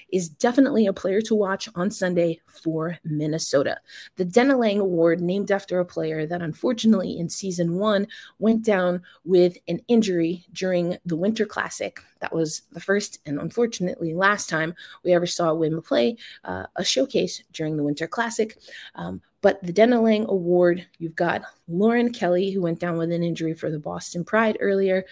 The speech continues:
Lovisa Burnson from the Buffalo Buttes, Casey Anderson from the Metropolitan Riveters, Jonna Albers from the Minnesota Whitecaps, and Sophie Pate from the Montreal Force, and Brianne Wilson-Bennett from the Toronto Six.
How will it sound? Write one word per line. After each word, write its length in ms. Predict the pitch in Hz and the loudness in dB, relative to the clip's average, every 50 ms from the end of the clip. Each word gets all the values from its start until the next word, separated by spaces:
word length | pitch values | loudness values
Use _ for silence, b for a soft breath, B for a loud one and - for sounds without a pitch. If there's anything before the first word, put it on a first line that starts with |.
| B B B B B B | B B B B B B
Lovisa 520 | 165 175 175 175 220 240 226 - 226 208 | 0 2 2 2 2 0 0 2 0 0
Burnson 540 | 175 175 175 170 180 170 - 175 175 175 175 | 0 2 0 0 2 0 -2 -2 -2 -4 -4
from 220 | - 175 165 160 | -2 -2 -2 -2
the 80 | 165 156 | -2 -4
Buffalo 460 | 160 165 165 - - 156 151 151 - | -4 -6 -6 -6 -6 -6 -4 -4 -4
Buttes, 380 | 160 214 247 240 220 - - - - _ - | 0 2 2 2 0 -2 -6 -6 -8 _ -8
Casey 480 | - - 277 269 - - 254 262 - | 0 0 0 2 2 0 -2 0 0
Anderson 500 | 185 170 170 170 170 165 - - 165 170 | -2 -2 0 0 -2 -2 -2 -2 -4 -4
from 260 | 175 - - - 143 | -4 -6 -6 -4 -4
the 60 | 143 156 | -2 -2
Metropolitan 720 | - - - - - - - 90 73 - - - 160 170 | -4 -6 -6 -8 -8 -4 -2 -2 -2 -2 -4 -6 -2 2
Riveters, 460 | 185 214 214 214 202 190 196 190 - B B B B B B _ | 2 4 4 4 4 2 2 0 -2 B B B B B B _
Jonna 360 | - 160 165 170 185 185 - | -8 -4 -2 0 0 0 0
Albers 480 | - 294 294 233 214 196 190 185 - - b b b | 2 0 0 2 0 0 -2 -2 -6 -12 b b b
from 240 | b - - 208 240 | b -2 -2 0 0
the 100 | 240 254 | 0 0
Minnesota 460 | 254 226 220 220 220 220 175 165 160 | 0 2 0 0 0 0 -2 -2 0
Whitecaps, 560 | 160 196 226 220 226 220 214 185 190 - - - B B B B B - | -2 -2 -2 -4 -4 -4 -4 -4 -4 -4 -8 -16 B B B B B -4
and 240 | - 269 269 262 247 | -2 0 0 0 0
Sophie 380 | - 233 226 226 226 214 202 | -2 -2 -2 -2 -4 -8 -8
Pate 420 | - 208 196 - 185 175 175 175 175 | -6 -10 -8 -4 -2 -2 -2 -2 -4
from 200 | - 165 180 165 | -6 -6 -6 -6
the 60 | 151 | -6
Montreal 540 | 160 156 156 160 - - 170 156 147 143 160 | -6 -8 -8 -10 -10 -10 -10 -8 -8 -8 -8
Force, 460 | - - 240 226 214 220 220 - - b b b b b | -6 -2 0 2 2 0 -2 -6 -12 b b b b b
and 200 | - 165 160 143 | -8 -6 -6 -6
Brianne 460 | 143 143 147 151 170 196 202 196 165 | -8 -8 -8 -6 -4 -4 -4 -4 -4
Wilson-Bennett 720 | 156 175 185 185 - 185 170 151 - 175 185 175 - - - B B B B _ | -4 -4 -4 -4 -4 -8 -8 -8 -6 -8 -8 -8 -8 -12 -16 B B B B _
from 300 | - 180 185 190 190 175 - - | -4 -2 -2 -2 -4 -8 -12 -14
the 100 | 104 - | -14 -12
Toronto 400 | - 170 165 156 156 156 160 165 | -8 -6 -6 -4 -4 -4 -4 -6
Six. 380 | - - 127 104 - - - | -6 -4 -6 -6 -6 -8 -12